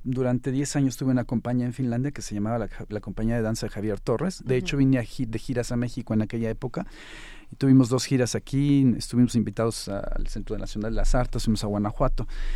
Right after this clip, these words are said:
Speaker 1: Este, después de un rato, yo me dedicaba más que nada a una cosa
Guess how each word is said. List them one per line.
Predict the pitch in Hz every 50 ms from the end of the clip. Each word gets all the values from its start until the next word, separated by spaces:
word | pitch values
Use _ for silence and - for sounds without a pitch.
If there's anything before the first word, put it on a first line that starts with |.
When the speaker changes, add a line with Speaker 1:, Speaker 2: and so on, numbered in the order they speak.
| - - - - -
Speaker 1:
Este, | - 123 131 - - - 139 - -
después | 143 151 156 - - - 190 202 196 - - 147
de | 156
un | 156 160 170
rato, | 175 170 160 160 - - 175 139 -
yo | 143 135 143
me | 151 160
dedicaba | 151 139 127 - 143 139 147
más | 147 143 139 -
que | - - 147
nada | 143 143 143 147 147
a | 143
una | 135 131 131 131
cosa | - 127 - - 151